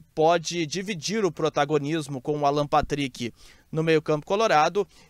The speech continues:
e também pode ser uma reposição ao Maurício, por exemplo,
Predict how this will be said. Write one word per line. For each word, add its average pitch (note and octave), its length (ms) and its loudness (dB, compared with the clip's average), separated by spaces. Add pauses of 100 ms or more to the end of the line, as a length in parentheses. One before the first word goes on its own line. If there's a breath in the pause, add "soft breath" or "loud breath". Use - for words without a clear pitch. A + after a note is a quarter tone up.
e A3+ 100 -8
também F3 380 0
pode F3+ 240 -2
ser D3+ 240 0
uma E3+ 160 -2
reposição D#3+ 600 -2
ao F3+ 140 2
Maurício, G#3 600 -2
por C#3 160 -4
exemplo, C3+ 640 -4